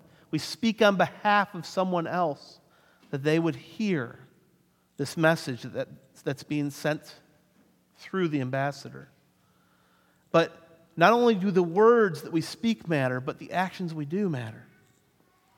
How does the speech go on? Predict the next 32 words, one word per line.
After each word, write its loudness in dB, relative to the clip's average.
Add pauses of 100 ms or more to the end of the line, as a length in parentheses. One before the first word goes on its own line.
(1080)
We 2
represent, 4
as -2
witnesses -4
of 0
Jesus, -4
we -2
represent -2
him -6
to -2
others. -6 (560)
When 0
we 6
go 6
to 4
them -2 (500)
and -6
we 0
say, 2 (260)
"God, 2
the 4
Lord 4
has 0
sent 0
us 0 (420)
to, -8 (120)
as 4
his -4
ambassadors, 2
as 4
his -4
witnesses, -2